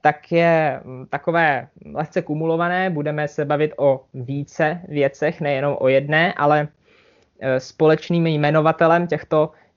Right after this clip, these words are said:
těchto, ehm, novinek, informací jsou mládežnické organizace českých politických stran.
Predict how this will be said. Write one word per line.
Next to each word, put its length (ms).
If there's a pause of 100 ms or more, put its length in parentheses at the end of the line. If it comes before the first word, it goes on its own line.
těchto, 720 (100)
ehm, 440 (400)
novinek, 500 (120)
informací 760 (300)
jsou 640
mládežnické 600
organizace 720
českých 360
politických 540
stran. 420